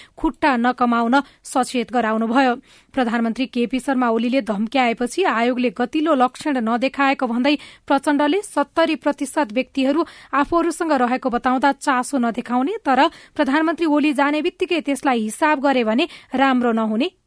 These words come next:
चेतावनी दिनुभयो। संवैधानिक निकायमा पुगेकाहरूले खेलाँची ठान्दा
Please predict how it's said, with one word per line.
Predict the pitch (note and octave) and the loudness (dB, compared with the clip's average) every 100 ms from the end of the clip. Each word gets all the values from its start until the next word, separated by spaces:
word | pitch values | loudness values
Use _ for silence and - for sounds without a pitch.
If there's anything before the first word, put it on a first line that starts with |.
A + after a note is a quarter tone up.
| _ _ - | _ _ -4
चेतावनी | C#4+ C4+ A3 G#3+ G#3+ | -2 0 -2 0 -2
दिनुभयो। | G3+ A3 A3 C#4 B3 - - - | -2 -2 0 2 2 -2 -16 -10
संवैधानिक | - B3 A#3+ G#3 A#3+ A#3+ | 0 2 2 0 -2 -2
निकायमा | - A3+ A#3+ A#3 C4 B3+ | -4 -4 0 0 2 0
पुगेकाहरूले | B3 A#3 A3+ A#3 A#3 B3+ C#4 | 0 -2 -2 -2 0 0 -2
खेलाँची | - B3 A3+ A#3+ C#4+ | -2 -4 -2 -2 -4
ठान्दा | C#4 C4+ C#4+ C#4 | -2 0 2 0